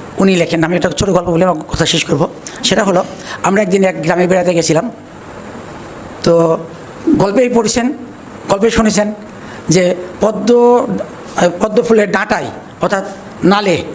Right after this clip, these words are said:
কাঁটা থাকে, ওনার দেখা হয় নাই।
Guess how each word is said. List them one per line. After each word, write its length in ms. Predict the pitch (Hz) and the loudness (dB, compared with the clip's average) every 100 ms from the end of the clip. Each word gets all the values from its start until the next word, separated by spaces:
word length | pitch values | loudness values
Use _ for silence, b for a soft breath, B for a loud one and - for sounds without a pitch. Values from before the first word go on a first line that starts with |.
| - - - - | -14 -16 -10 -4
কাঁটা 200 | - - | -2 0
থাকে, 260 | 180 - 247 - - - - - - B B - - - | -2 -4 -8 -10 -18 -18 -18 -16 -16 B B -16 -16 -4
ওনার 220 | 185 202 185 | 2 2 2
দেখা 220 | 196 170 | -2 0
হয় 160 | 156 | 0
নাই। 180 | 117 113 | 0 -2